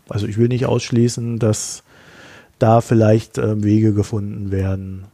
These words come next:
ähm, so keinen weltweiten Rollout vorzunehmen, sondern erstmal nur lokal.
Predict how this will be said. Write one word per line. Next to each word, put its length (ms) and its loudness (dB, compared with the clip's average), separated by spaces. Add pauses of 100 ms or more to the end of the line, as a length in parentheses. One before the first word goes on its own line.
ähm, 440 -12 (320)
so 520 -8 (220)
keinen 440 -2
weltweiten 640 2
Rollout 600 0
vorzunehmen, 800 -6
sondern 300 -6
erstmal 380 -8
nur 160 -8
lokal. 500 -10